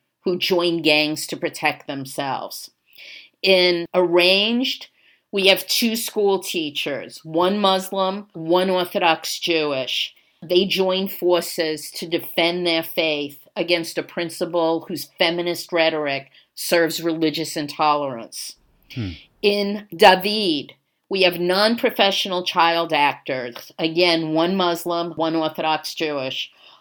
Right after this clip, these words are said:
Speaker 1: who are initially suspicious of one another and then become friends on the movie set.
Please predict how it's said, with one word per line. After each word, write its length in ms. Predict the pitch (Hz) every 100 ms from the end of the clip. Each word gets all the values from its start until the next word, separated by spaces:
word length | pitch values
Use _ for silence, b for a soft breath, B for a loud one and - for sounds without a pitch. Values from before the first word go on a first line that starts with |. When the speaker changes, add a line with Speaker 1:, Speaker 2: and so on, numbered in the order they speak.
| -
Speaker 1:
who 220 | - 220
are 160 | 196 185
initially 800 | 185 180 190 233 233 269 240 240
suspicious 960 | - 240 - - 202 196 - 185 -
of 120 | 170
one 240 | 165 165 160
another 640 | 160 156 156 151 151 151 b b b b
and 280 | 196 196 185
then 240 | 190 190 196
become 540 | 190 180 - 175 165
friends 520 | 165 - 160 156 156 160
on 180 | 147
the 60 | 151
movie 440 | 151 147 143 139
set. 500 | 135 - 139 127 120